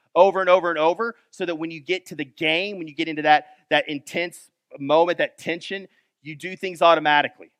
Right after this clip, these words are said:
right? You don't have to think about all the things. And you get there by practicing, every day getting a little bit, moving towards that.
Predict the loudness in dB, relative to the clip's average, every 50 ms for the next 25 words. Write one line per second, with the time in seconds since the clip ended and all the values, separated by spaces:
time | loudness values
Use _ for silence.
0 | _ -2 0 0 0 0 0 2 2 2 0 -4 -12 -10 -8 -8 -8 0 2 4
1 | 4 6 6 6 6 4 2 -2 -6 -6 -6 -6 -6 -10 _ _ _ _ _ _
2 | _ _ _ _ -16 -16 -16 -16 -14 _ -2 -2 -2 0 0 0 0 0 2 2
3 | 0 0 0 -6 -4 0 0 0 0 -2 _ -14 -20 -20 _ _ _ _ _ _
4 | _ _ _ _ _ 2 6 8 8 8 6 0 -8 -10 -8 _ 0 2 4 4
5 | 2 2 -2 -4 -4 -4 -4 -4 -4 -4 -4 -4 -4 -4 -6 -6 -4 -4 -4 -4
6 | -4 -4 -6 -6 -6 -8 -10 -12 -14 -10 -8 -6 -6 -6 -8 -10 -12 -12 -12 -14